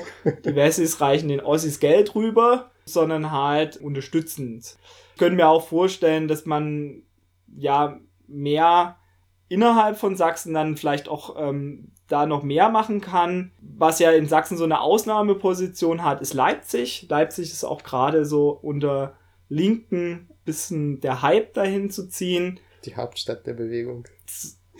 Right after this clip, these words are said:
Speaker 2: das will ich jetzt nicht sagen. <laughs> Den Begriff, der ist mir historisch zu sehr konnotiert. Aber, ähm, da hat sicherlich auch, also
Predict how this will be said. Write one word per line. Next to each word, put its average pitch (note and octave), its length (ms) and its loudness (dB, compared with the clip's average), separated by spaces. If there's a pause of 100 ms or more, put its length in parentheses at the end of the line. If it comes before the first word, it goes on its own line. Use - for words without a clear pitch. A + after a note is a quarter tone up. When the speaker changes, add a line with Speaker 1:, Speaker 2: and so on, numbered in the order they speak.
(540)
Speaker 2:
das E3 220 4
will D#3+ 100 4
ich D#3+ 120 0
jetzt C#3+ 200 4
nicht G3+ 240 4
sagen. G#3 640 6 (100)
<laughs> F#3+ 80 -14
Den D#3 380 -2
Begriff, F3+ 380 -4
der D3+ 120 -2
ist D#3 200 -2
mir D3 140 2
historisch E3 600 -2
zu F#3 140 -6
sehr D#3+ 240 0
konnotiert. F3 680 2 (680)
Aber, G3 640 4 (320)
ähm, D#3 260 0
da D#3 160 2
hat E3 200 2
sicherlich F3+ 480 -8
auch, D3 380 2 (160)
also D3 260 -6